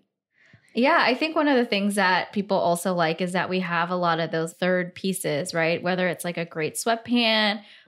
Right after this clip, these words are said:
or a great sweatshirt, or going back to the fashion elements. We made a beautiful velvet bomber last season. You could wear that over, like, a cocktail dress and go to dinner. And so I do think the breadth of assortment is really nice because it also gives our customers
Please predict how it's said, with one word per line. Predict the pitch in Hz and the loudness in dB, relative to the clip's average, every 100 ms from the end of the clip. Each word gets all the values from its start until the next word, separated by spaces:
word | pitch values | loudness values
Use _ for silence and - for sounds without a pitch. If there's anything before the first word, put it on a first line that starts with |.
| - | -4
or | 175 | -2
a | 175 | 0
great | 175 | 0
sweatshirt, | 170 208 208 214 202 196 | 0 -2 0 2 2 2
or | 190 190 185 170 | 2 2 0 0
going | 175 180 | -4 -2
back | 170 | -4
to | - 190 | -2 -6
the | |
fashion | 185 151 - 175 | -2 -4 -4 -6
elements. | - 170 180 175 175 - - | -2 -2 -2 -4 -6 -12 -8
We | 185 | -4
made | 180 185 | 0 0
a | |
beautiful | 202 214 226 220 240 | 0 0 -2 0 0
velvet | 220 233 240 233 | 4 2 2 0
bomber | 202 233 277 202 | 0 2 4 2
last | 175 160 175 - | 2 0 -2 -6
season. | 170 165 170 180 | -8 -4 -4 -2
You | 196 | -2
could | 208 190 | -2 2
wear | 202 | 2
that | 208 202 | 4 4
over, | 196 196 202 | 2 2 0
like, | 196 | 0
a | 190 | -2
cocktail | 185 202 226 220 180 | -2 -2 -2 -2 -4
dress | 175 147 170 - | -2 -4 -4 -6
and | 170 165 | -8 -4
go | 180 185 | -2 -2
to | 180 - 175 _ | -4 -6 -6 _
dinner. | - 214 180 147 160 - | -2 0 0 -4 -8 -14
And | - 202 | -4 0
so | 190 202 190 190 185 185 - - | 0 2 2 4 2 0 -2 -4
I | 196 | -2
do | 208 208 | 0 -2
think | 220 | 0
the | 208 | -2
breadth | 190 165 170 | -2 -2 -2
of | 185 | -2
assortment | 185 190 185 208 208 | -2 -2 -2 0 0
is | 208 | 0
really | 214 214 214 | 0 2 2
nice | 208 202 | 2 0
because | 208 196 202 180 180 | -4 -6 0 0 0
it | 170 | -2
also | 175 175 185 | -2 -2 -6
gives | 180 165 180 180 - _ _ _ - | -4 -4 -4 -6 -12 _ _ _ -4
our | 185 | -4
customers | 190 175 190 185 185 | -2 -4 0 0 0